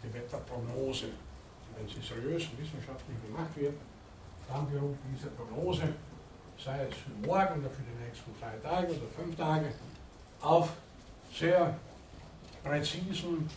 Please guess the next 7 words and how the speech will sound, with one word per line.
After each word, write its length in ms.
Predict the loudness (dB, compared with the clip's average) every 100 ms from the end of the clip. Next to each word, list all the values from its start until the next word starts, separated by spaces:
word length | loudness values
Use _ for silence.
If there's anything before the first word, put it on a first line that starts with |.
| 2
Messungen, 600 | 4 4 4 0 2 0 -2 -2
Beobachtungen 920 | 2 4 6 6 6 2 0 0 -2 -6 -12 -14 -12 -10 -8
des 180 | -4 2
Wettergeschehens, 760 | 2 4 2 2 2 2 0 -2 -8 -16 -16 -14 -10
auf 160 | -8 -6
der 80 | -2
Kenntnis 640 | 6 8 8 4 0 -2